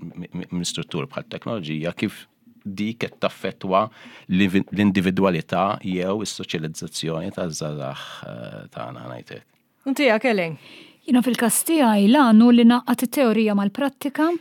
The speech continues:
Speaker 3: peress li jiena kif bdejna fil-bidu ħaj-, qed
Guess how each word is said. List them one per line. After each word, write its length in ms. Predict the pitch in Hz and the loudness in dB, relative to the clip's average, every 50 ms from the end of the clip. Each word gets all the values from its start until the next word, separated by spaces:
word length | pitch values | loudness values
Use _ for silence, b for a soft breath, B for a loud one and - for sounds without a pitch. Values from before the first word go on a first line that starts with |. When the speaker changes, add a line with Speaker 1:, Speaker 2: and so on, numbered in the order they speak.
| - _ - | -6 _ -4
Speaker 3:
peress 320 | - 247 226 214 - - - | -2 0 0 0 -2 -2 0
li 100 | 240 220 208 | 0 2 4
jiena 220 | 208 202 202 208 190 - | 4 4 4 4 2 0
kif 220 | - 214 - - - - - - _ _ - - | -2 -2 -4 -6 -14 -20 -20 -20 _ _ -20 -8
bdejna 300 | - 233 208 196 196 180 | -4 -2 0 0 0 0
fil-bidu 420 | - 233 196 180 202 180 202 202 190 | 0 0 2 2 2 2 2 4 4
ħaj-, 160 | 208 208 208 196 - _ - - | 4 4 2 0 -2 _ -12 -6
qed 380 | - 214 - - - - - | -4 -4 -4 -4 -8 -18 -18